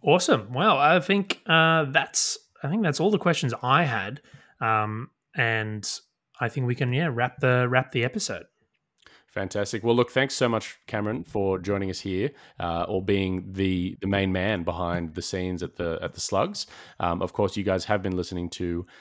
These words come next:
Speaker 2: Space Slugs, a Star Wars Shatterpoint podcast. This has been episode zero. I've been Tom, also known as the Harp Daddy on the socials, such as Discord.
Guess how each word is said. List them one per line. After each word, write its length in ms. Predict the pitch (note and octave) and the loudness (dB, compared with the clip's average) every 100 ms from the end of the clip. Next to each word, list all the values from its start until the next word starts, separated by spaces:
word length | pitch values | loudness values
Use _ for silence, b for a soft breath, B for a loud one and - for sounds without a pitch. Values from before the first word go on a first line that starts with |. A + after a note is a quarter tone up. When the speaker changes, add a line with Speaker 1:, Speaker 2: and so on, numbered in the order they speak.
| b b | b b
Speaker 2:
Space 460 | - - G2+ A#2 | -6 -2 -2 -2
Slugs, 400 | - E2 E2 E2 | -2 -4 -4 -8
a 240 | F#2+ E2+ D#2 | -6 -4 -4
Star 300 | - F#2+ F#2 | -4 0 0
Wars 140 | F2+ | 0
Shatterpoint 420 | - F2 - D#2+ | 0 -4 -4 -6
podcast. 540 | - G2+ - D#3 F#3+ - | -4 -2 0 0 -2 -6
This 140 | F#2 | -4
has 140 | F#2 E2 | -4 -4
been 260 | F2+ F2 | -6 -4
episode 380 | F2 F2 E2+ D#2+ | -6 -6 -6 -4
zero. 380 | F#2 A#2+ G3 G#3 B B B | -2 0 0 -4 B B B
I've 180 | G2+ F#2 | -2 0
been 160 | F#2 | -4
Tom, 420 | F2 G2 C3 G#3+ G#3 | -2 0 0 -2 -4
also 240 | F#2+ G2 | -4 -2
known 200 | F#2 F2 | -2 -2
as 220 | E2+ E2 E2 | -2 -6 -6
the 160 | F2+ | -6
Harp 240 | F2+ F#2 - | -2 -2 -2
Daddy 320 | F#2 F#2 F#2 | -4 -2 -4
on 340 | F#2 F2+ F2+ F#2 | -4 -4 -6 -6
the 160 | F2+ | -8
socials, 480 | F2 - F#2 B2+ B2 | -6 -4 -4 -4 -6
such 180 | - F2+ | -6 -8
as 120 | E2 | -8
Discord. 400 | G2 - A#2+ F3 | -8 -4 -2 -2